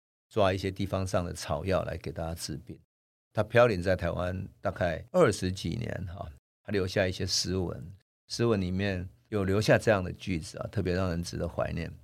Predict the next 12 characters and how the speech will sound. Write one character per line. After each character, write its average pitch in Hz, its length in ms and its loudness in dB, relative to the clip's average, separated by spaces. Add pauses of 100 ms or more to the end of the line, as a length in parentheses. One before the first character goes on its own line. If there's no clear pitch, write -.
(280)
他 104 80 -6
说 101 320 0 (380)
：“望 110 260 4
月 104 260 2
家 92 280 0
千 87 360 -4
里， 87 240 -8 (400)
怀 95 200 4
人 90 500 2 (100)
水 - 260 -4
一 90 180 -4
湾。 82 340 -4